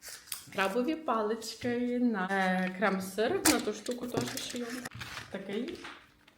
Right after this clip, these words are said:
Вже скучила чуть-чуть, вже давно не їла.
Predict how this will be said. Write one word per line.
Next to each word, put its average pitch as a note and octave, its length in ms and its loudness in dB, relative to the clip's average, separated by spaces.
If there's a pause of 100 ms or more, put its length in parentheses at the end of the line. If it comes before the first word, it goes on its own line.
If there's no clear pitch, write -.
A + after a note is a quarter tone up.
(120)
Вже F#3 460 -6
скучила G#3+ 460 -4 (100)
чуть-чуть, G#3+ 340 -8
вже F3 300 -2
давно F3 240 -6
не F#3+ 60 -6
їла. A3+ 220 -4